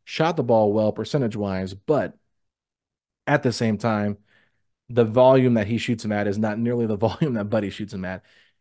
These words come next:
And I, I wanna have Aaron be able to come in with Bruce. That way you can have, you know, a, a more defensive-minded group, but then you also get Jarace an opportunity to come in there and play some backup four,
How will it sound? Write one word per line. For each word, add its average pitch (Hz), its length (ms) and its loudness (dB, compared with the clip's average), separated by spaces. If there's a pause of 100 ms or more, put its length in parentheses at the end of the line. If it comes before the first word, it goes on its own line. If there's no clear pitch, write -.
(120)
And 120 260 -2
I, 113 140 -2
I 113 140 0
wanna 131 320 2
have 117 360 0 (260)
Aaron 143 320 4
be 123 100 4
able 113 140 0
to 107 60 -6
come 131 360 -2
in 120 420 -2
with 120 400 2
Bruce. 123 500 2 (520)
That 127 220 2
way 123 140 4
you 120 140 -2
can 117 160 -4
have, 107 480 -2 (280)
you 131 120 -6
know, 104 480 -4
a, 101 200 -6
a 107 40 -6
more 113 180 0
defensive-minded 117 800 -2
group, 117 220 -2
but 113 120 -4
then 156 140 -4
you 147 120 -2
also 143 260 -4
get 131 160 -2
Jarace 117 420 -2
an 104 60 -4
opportunity 101 540 -6
to 101 80 -8
come 123 300 -6
in 117 120 -2
there 110 320 -2 (360)
and 110 160 -4
play 127 220 0
some 117 180 -2
backup 104 360 -2
four, 107 460 -4